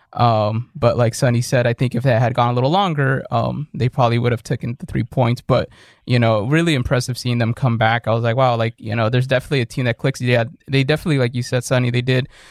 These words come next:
look at a little lost. I would say in, probably in the first twenty minutes, it was pretty obvious that they looked, like, a little lost, like, almost like you could tell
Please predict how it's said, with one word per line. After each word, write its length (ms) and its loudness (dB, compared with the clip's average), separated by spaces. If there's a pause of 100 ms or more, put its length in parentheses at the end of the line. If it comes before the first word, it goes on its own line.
(180)
look 220 2
at 100 4
a 60 4
little 200 4
lost. 360 2
I 40 2
would 140 2
say 200 2
in, 440 -4
probably 180 2
in 40 -2
the 80 -2
first 260 -2
twenty 240 0
minutes, 320 0
it 60 4
was 100 0
pretty 240 0
obvious 440 0
that 260 0 (340)
they 140 2
looked, 180 2
like, 420 0
a 60 -12
little 300 2
lost, 280 2
like, 140 -2
almost 260 0
like 100 -4
you 100 -4
could 180 -8
tell 680 0